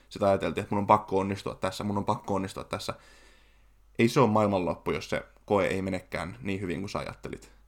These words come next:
Sä voit silti päästä kouluun ihan sillä samalla paperilla,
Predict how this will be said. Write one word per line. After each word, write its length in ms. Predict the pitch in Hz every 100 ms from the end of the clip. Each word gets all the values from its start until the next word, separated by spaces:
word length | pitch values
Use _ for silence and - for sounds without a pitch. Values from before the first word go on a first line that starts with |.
| _ _ - _ _
Sä 100 | -
voit 140 | 92 -
silti 260 | 107 135
päästä 320 | 143 135 139
kouluun 600 | - 113 113 107 107 104 - -
ihan 280 | 120 143 117
sillä 180 | 104
samalla 340 | 101 113 104 87
paperilla, 580 | 95 - 101 95 92